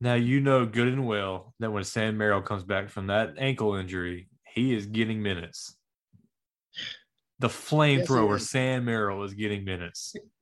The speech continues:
Speaker 2: He got, he could get minutes. I mean, if they're getting beat by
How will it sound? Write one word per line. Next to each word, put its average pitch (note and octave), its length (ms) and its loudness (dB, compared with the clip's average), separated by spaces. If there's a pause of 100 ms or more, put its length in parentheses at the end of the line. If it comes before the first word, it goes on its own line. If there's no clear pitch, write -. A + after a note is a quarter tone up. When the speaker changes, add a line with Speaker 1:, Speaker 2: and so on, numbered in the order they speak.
(600)
Speaker 2:
He A3+ 100 4
got, C#4 320 4
he B3 100 2
could C4 160 -2
get C#4 140 0
minutes. C4 320 0
I A3+ 140 2
mean, G#3+ 120 -2
if G#3+ 80 -4
they're A3+ 100 0
getting A#3 200 0
beat A#3 160 -2
by G3+ 120 -4